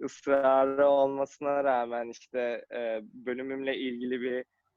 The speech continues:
e, üniversiteye kayıt olmam gerektiğini düşünmelerine rağmen benim aklımda dediğim gibi tek bir hedef vardı. Dolayısıyla ben spor,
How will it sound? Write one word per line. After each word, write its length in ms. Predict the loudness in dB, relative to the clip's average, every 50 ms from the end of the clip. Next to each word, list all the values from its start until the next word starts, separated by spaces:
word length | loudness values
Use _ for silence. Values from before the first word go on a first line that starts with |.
| -4 -2
e, 320 | -2 0 -2 -2 -4 -6
üniversiteye 760 | -4 -2 0 2 0 0 -2 -6 -4 -2 0 0 0 -2 -6
kayıt 320 | -6 -4 -4 -4 -4 -4
olmam 340 | -4 -6 -4 -4 -6 -6 -4
gerektiğini 480 | -2 -2 -2 -2 -4 _ -10 -12 -12 -12
düşünmelerine 680 | -12 -12 -12 -10 -6 -2 0 0 0 0 0 0 2
rağmen 460 | 2 2 2 2 0 -2 -4 -4 -4 -8 _ _ _ _ _
benim 220 | -2 -2 0 0 0
aklımda 540 | 0 -2 -2 _ -8 -8 -6 -4 -4 -4
dediğim 320 | -2 -4 -4 -4 -6 -6 -6
gibi 160 | -6 -8 -8
tek 300 | -6 -6 -6 -6 -4 -4
bir 120 | -4 -2
hedef 280 | -2 -2 -2 -2 -4 -4 _ -2
vardı. 300 | 0 0 0 -2 -4 -6
Dolayısıyla 520 | -4 -4 -2 -4 -4 -6 -6 -6 -4 -4 -2
ben 140 | -2 -4 -6
spor, 540 | -8 -12 -20 _ _ -2 -2 -2 -2 -4